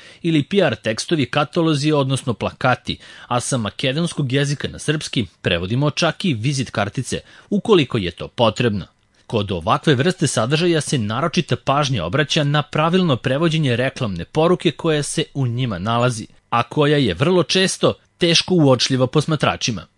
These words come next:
Upravo pravilnim prevođenjem ove poruke se postiže pozitivan efekat koji prevod ovakvih materijala treba da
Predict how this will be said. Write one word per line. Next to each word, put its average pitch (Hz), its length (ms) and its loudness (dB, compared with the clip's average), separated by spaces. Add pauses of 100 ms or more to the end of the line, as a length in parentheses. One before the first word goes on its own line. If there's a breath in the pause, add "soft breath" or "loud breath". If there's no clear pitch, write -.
(220)
Upravo 196 360 2
pravilnim 131 580 2
prevođenjem 131 640 0
ove 117 240 0
poruke 143 460 0
se - 160 -6
postiže 147 480 0
pozitivan 175 600 0 (100)
efekat 135 460 -2
koji 165 200 4
prevod 156 380 0
ovakvih 110 500 -4
materijala 156 580 2
treba 143 480 0
da 117 140 2